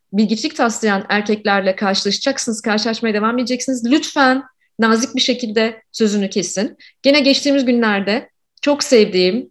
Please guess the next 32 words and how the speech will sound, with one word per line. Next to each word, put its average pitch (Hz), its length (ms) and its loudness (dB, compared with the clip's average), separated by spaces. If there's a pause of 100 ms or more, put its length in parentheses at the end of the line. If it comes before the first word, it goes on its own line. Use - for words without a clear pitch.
(140)
e, 180 360 -2
iş - 220 -2
dünyasında 220 560 0
çok 277 220 0
muteber, 196 520 0
çok 294 200 -8
kıymetli 208 400 -2
bir 180 140 -4
beyefendi 175 440 0
olan 170 360 -4
bir, 180 240 -8
e, 160 360 -2
erkek 190 320 0
arkadaşımla 175 680 -4 (240)
sohbet 247 340 0
ederken 262 520 0 (200)
bana 262 220 4
dedi 285 200 0
ki, 220 340 -2 (200)
çok 247 220 0
iyi 233 100 2
eğitimli 196 420 -2
biri, 160 240 -6 (160)
"Mansplaining 294 760 0
ne?" 269 160 4
dedi, 202 200 0
"Ben 220 180 0
bilmiyorum, 190 360 0
bana 190 160 0
anlatır 208 300 -4
mısın?" 180 320 -6
dedi. 156 320 -4